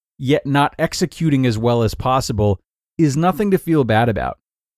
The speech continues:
It's simply a matter of learning how to deliver more effectively for the loved ones that we're trying to assist. So,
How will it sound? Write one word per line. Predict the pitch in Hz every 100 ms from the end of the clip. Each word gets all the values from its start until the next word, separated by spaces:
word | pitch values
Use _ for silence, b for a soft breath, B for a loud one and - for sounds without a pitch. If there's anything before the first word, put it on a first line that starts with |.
| _ -
It's | 110 - -
simply | 165 202 196
a |
matter | 139 131 135
of | 120
learning | 107 110 123 120 98
how | 113 120
to | -
deliver | 110 107 117 107 104
more | 101 107 95
effectively | - - 107 113 95 92
for | -
the | 98
loved | 95 95 92
ones | 92 87
that | 101
we're | 95
trying | 92 95 92 90
to | -
assist. | - - - - _ _ _ _ _ _ _ _ _ -
So, | 123 104